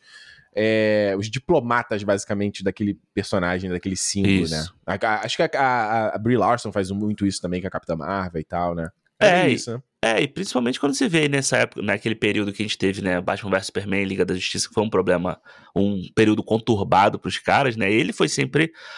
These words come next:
Speaker 2: o bastião da bandeira do "vai dar certo", né? Tipo, de, de que vai, "calma que vai dar certo". E agora, pô, é meio que f-, é meio foda, né? Tipo, o cara fez a cena,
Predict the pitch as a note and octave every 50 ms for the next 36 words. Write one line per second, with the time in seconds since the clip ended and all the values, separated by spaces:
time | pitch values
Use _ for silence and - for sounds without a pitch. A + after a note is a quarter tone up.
0 | - - - - A#2 A2 B2+ B2+ C3 - - - C3+ A2+ A2 B2 B2+ C3 B2+ C3
1 | C3+ A#2+ A2 G#2+ A2+ B2 B2+ C3 C3 D3 D3 C3+ A2 G#2 A2+ A2+ C3 C3 - -
2 | - F#2 - - _ - - C#2 D#2+ - - - F#2+ F#2+ G#2 G2+ - - - -
3 | G2+ G2+ G2+ G#2+ A#2+ A#2+ A2 - _ _ _ _ - - - - _ _ _ -
4 | - A#2+ C3+ C#3+ D3 C#3 C3 B2 - B2 A#2 A#2 A2+ G#2+ - - - B2+ C#3 C#3
5 | - - A#3+ G3+ C3 A#2+ C3 E3+ G#3+ - - B2 A2 G2 - - - - - -
6 | - F#3 A3 B3+ C#4+ - F4 - - - - - B3+ D#4+ F4 E4 - - - C3+
7 | C3+ B2+ A#2+ A#2 A2 - - - A#2+ - - B2 C3 D#3+ - - C#3+ C3+ D3 D3+
8 | C#3+ C#3 - - - G#2+ A#2 B2 B2+ B2 G#2